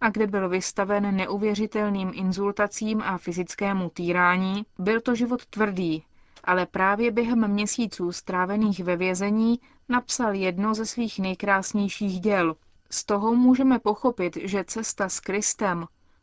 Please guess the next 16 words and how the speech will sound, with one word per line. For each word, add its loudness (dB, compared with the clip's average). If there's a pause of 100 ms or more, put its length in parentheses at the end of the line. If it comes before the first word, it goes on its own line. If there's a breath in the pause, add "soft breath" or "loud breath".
(160)
putování 2
s -8
Kristem, -6 (220)
cestou, -4 (480 loud breath)
není 8
nějakou 2
zátěží 4
přidanou 2
k -12
již -2
tak -2
dostatečně -2
tíživému 0
břemenu 0
našeho -2
života, 2